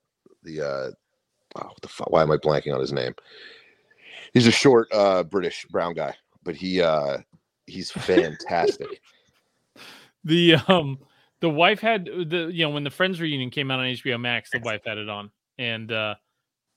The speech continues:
Speaker 2: and
Speaker 1: Chris Harris. I don't know why I did that, 'cause he's, Chris Harris is probably one of my favorite, like, car personalities. He's fantastic.
Speaker 2: All right. Um, anyway, LeBlanc was really good on the Friends reunion. Like, he was the only one that,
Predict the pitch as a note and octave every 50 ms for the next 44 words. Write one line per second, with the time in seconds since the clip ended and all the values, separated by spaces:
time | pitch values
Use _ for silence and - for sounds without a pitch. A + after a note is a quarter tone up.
0 | _ _ - B2+ A2+ A2+ A2 G#2+ G#2+ G#2+ G#2+ G2+ - - - - A#2 A2+ - -
1 | F#2 E2+ D#2+ D2 - - - - - _ _ _ _ - F#2 D#2 C#2+ C#2+ C#2+ C#2
2 | C#2 - - B1+ B1+ - - - D2 F2 D#2+ - - - - - - - B2+ -
3 | B2 G#2 - - A2 F#2+ F#2 F2 F2 D#2+ - - F#2+ E2+ D#2 D#2+ D#2 - - D#2
4 | D2 C2+ - - - _ _ _ _ _ _ - - D#2+ D2 - - E2 - -
5 | C#2+ B1+ B1 - - - - - D2 C#2+ - - D2 C#2 - - A#1 - - -
6 | - _ _ _ _ _ _ _ _ _ - C#3 C3 B2+ A#2+ A#2+ - - - -
7 | _ _ _ _ _ _ _ _ - D3 C3+ C3 B2+ B2 B2 A#2+ A#2+ A#2 - _
8 | _ - G#3+ G#3+ G3 F3 D#3 D3+ D3 A#2+ C#3+ D#3+ E3+ F#3+ G3 E3 F#3 D#3+ B2+ B2
9 | C3 C#3+ C#3+ C#3 C3+ C3 A#2 C3 B2+ B2 B2 A#2+ A#2 A2 - C3+ B2+ B2 A2+ A#2
10 | A#2+ A#2 A2+ A2+ A#2 A#2+ B2 A#2+ - D#3+ D3+ C#3+ B2+ D#3 D3+ C#3 C#3 C3+ C3 C3
11 | C3 B2+ B2+ B2+ A#2+